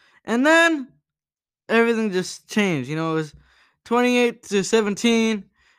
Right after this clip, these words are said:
Uh, Chargers score a touchdown 'cause they leave Keenan Allen wide open. It wa-, it was crazy. They left him wide open in zone coverage. I don't know why. Mm, this is another thing. I don't know why the Raiders think it's okay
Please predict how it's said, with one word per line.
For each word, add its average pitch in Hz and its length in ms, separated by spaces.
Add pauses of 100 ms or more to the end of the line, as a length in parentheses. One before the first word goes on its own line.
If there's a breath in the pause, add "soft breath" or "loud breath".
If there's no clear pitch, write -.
(160)
Uh, 170 220
Chargers 220 460
score 196 260
a 170 80
touchdown 233 720
'cause 180 220
they 175 100
leave 185 220
Keenan 220 280
Allen 196 300
wide 196 220
open. 220 500 (680)
It 131 180
wa-, 151 60
it 139 180
was 151 160
crazy. 196 560
They 180 80
left 202 240
him 180 80
wide 202 180
open 185 220
in 151 160
zone 190 240
coverage. 185 400 (280 loud breath)
I 320 60
don't 392 160
know 277 140
why. 262 320 (640)
Mm, 131 180 (420)
this 208 200
is 156 100
another 160 300
thing. 123 220 (540)
I 247 160
don't 330 200
know 294 140
why 214 680 (880)
the 190 240
Raiders 208 440
think 208 200
it's 196 140
okay 170 640